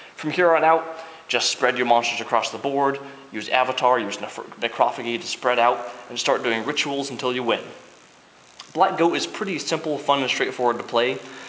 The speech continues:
She kind of just tries to build up a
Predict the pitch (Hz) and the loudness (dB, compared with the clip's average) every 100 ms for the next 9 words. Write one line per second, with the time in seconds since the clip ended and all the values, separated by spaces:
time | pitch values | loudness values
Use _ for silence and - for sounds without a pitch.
0 | - - - - - 180 220 262 220 170 | -16 -18 -16 0 2 4 4 4 4 2
1 | 156 - 165 156 151 - 151 123 110 - | 0 2 4 4 2 0 0 0 -2 -6
2 | - 165 165 156 123 117 | -4 2 4 4 4 4